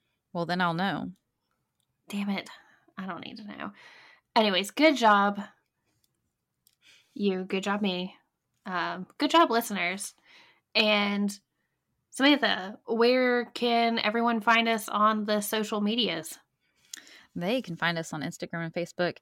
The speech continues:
Speaker 1: at Reaper Tales Podcast. And what about our email?
Speaker 2: You can email me on Thursday nights at reaper gals at reaper tales dot com.
Speaker 1: You can also email her on other days other than Thursday nights. Just
Speaker 2: That's true.
Speaker 1: F Y I.
Speaker 2: I'll just respond on Thursdays.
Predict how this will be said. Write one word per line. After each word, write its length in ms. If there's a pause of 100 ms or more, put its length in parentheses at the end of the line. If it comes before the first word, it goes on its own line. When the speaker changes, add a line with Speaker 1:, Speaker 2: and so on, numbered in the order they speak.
(100)
Speaker 1:
at 300
Reaper 280
Tales 240
Podcast. 640 (340)
And 120
what 100
about 180
our 100
email? 280 (600)
Speaker 2:
You 260
can 280
email 360
me 140
on 200
Thursday 400
nights 380
at 200
reaper 320
gals 420
at 160
reaper 300
tales 540 (360)
dot 240
com. 300
Speaker 1:
You 80
can 160
also 240
email 280
her 200
on 140
other 180
days 260
other 140
than 160
Thursday 320
nights. 420 (280)
Just 160
Speaker 2:
That's 160
true. 140
Speaker 1:
F 80
Y 60
I. 640
Speaker 2:
I'll 60
just 180
respond 400
on 140
Thursdays. 560